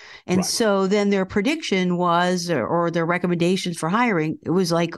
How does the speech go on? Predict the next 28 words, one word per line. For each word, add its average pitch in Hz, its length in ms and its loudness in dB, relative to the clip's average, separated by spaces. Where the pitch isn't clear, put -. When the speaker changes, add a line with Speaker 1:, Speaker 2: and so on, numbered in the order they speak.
Speaker 1:
all 180 160 2
men, 185 380 -2
because 170 260 -2
that's 190 300 -2
Speaker 2:
Right. - 80 -10
Speaker 1:
the 202 120 2
only 185 220 2
thing 170 260 -2
they 160 140 0
had 170 240 -2
to 160 80 -6
choose 294 340 -2
from, 135 360 -2
Speaker 2:
Yes. - 160 -2
Speaker 1:
as 185 180 0
opposed 202 420 0
to 190 120 0
recognizing 175 800 0
that, 160 220 0
you 196 60 2
know, 170 120 2
your 160 200 0
goal 175 520 0
is 170 240 -2
to 165 260 0
increase 240 920 -2
your 196 100 2
diversity. 143 760 0